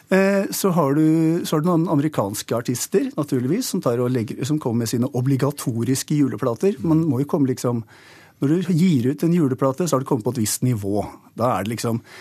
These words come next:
da har du noe å henge opp i julegrana. Eh, så er det en norsk plate, en norsk singellåt som heter Santa Is Real,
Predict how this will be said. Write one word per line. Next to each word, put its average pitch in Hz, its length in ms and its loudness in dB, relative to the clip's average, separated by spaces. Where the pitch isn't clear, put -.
da 127 80 0
har 120 160 0
du 131 60 4
noe 131 100 0
å - 20 2
henge 113 220 -2
opp 101 240 -4
i 120 320 0
julegrana. 101 560 -2
Eh, 143 160 2
så 156 160 0
er 208 140 2
det 160 260 0
en 214 240 4
norsk - 460 -2
plate, 127 320 0
en 170 160 2
norsk - 240 -2
singellåt 165 720 0
som 175 80 0
heter 165 240 -2
Santa 131 640 -2
Is - 260 -2
Real, 139 540 2